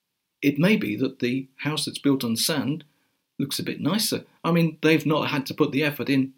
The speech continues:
for the foundations, for example. Maybe they've built a conservatory on the side. But the foundations are there, and they make a difference when the storm comes.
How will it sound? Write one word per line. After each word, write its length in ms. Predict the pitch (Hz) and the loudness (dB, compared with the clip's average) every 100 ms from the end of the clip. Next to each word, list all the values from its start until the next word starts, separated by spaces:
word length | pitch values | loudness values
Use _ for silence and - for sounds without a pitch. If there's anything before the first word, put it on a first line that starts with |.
| _ | _
for 100 | - | -4
the 100 | 127 | -2
foundations, 580 | 120 123 135 185 - 170 | -2 -2 0 0 -2 -4
for 100 | 113 | -4
example. 400 | 107 120 101 110 | -4 -4 -4 -2
Maybe 220 | 131 123 | 0 0
they've 180 | 110 131 | 0 0
built 220 | 131 127 | -2 -4
a 40 | - | -6
conservatory 600 | 131 - 180 277 - 175 | -6 0 0 0 -2 -2
on 80 | 117 | -2
the 80 | |
side. 380 | - 113 101 107 _ _ _ _ _ _ _ _ - - _ _ _ _ _ _ _ _ _ - | -4 -6 -8 -12 _ _ _ _ _ _ _ _ -20 -20 _ _ _ _ _ _ _ _ _ 0
But 260 | 175 - _ _ _ _ _ _ _ _ _ | 2 2 _ _ _ _ _ _ _ _ _
the 80 | 139 | -10
foundations 760 | - 170 156 175 - 139 135 - | -4 -2 0 2 2 0 -4 -6
are 220 | 151 143 | -6 -4
there, 300 | 147 131 - - _ _ _ _ _ _ _ _ _ _ _ _ - | -2 -2 -4 -14 _ _ _ _ _ _ _ _ _ _ _ _ -6
and 100 | 131 | 0
they 80 | 139 | 2
make 240 | 143 160 | 2 0
a 80 | 147 | 0
difference 680 | 151 - 107 101 - - - _ _ _ _ _ | 0 -2 -8 -8 -10 -12 -16 _ _ _ _ _
when 200 | 120 113 | -6 -4
the 60 | |
storm 400 | 113 - 127 113 | -2 0 0 -2
comes. 500 | 110 92 - - - | -6 -12 -14 -16 -18